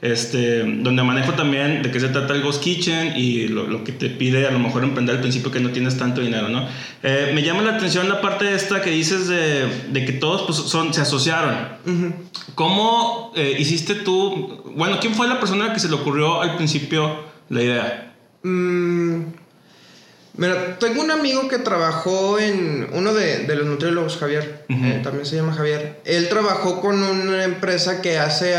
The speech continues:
Speaker 2: eh, entregas de comida también similar.
Speaker 1: Ok.
Speaker 2: Entonces él trabajó ahí y como, él como nutriólogo pensó en aprender y estuvo en la cocina y esto que lo otro.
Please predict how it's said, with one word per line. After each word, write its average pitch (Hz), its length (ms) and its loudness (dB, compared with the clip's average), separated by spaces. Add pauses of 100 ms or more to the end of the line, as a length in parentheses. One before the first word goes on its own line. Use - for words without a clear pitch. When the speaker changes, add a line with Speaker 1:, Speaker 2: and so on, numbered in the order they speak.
(420)
Speaker 2:
eh, 139 220 -2
entregas 160 360 2
de 160 100 0
comida 147 520 0 (280)
también 143 340 -2
similar. 139 360 -2 (440)
Speaker 1:
Ok. - 80 -4 (240)
Speaker 2:
Entonces 175 340 2
él 214 60 2
trabajó 226 400 2
ahí 233 560 0
y 170 120 -2
como, 190 280 0
él 220 180 2
como 269 240 0
nutriólogo 233 640 2
pensó 156 480 0
en 165 160 0
aprender 156 680 0
y 151 80 0
estuvo 143 300 0
en 151 60 0
la 147 120 -2
cocina 175 580 0
y 147 80 0
esto 147 220 -6
que - 60 -10
lo 170 140 -2
otro. 165 360 -4